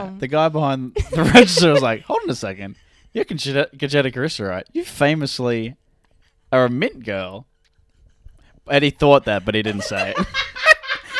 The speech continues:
Speaker 1: He didn't wanna be creepy.
Speaker 2: <laughs> Yeah.
Speaker 1: <laughs> So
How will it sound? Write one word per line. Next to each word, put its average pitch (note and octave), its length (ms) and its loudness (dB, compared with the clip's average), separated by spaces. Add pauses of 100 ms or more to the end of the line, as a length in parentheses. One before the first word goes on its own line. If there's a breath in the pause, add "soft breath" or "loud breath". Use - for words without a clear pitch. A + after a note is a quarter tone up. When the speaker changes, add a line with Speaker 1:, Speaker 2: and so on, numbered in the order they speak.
(400 loud breath)
Speaker 1:
He F#4 120 4
didn't D#4 340 0
wanna B3+ 240 4
be A3+ 140 -2
creepy. A3+ 480 0
Speaker 2:
<laughs> A#3+ 60 2 (140)
Yeah. D3 460 8
Speaker 1:
<laughs> - 40 -6 (840 loud breath)
So G#4 420 0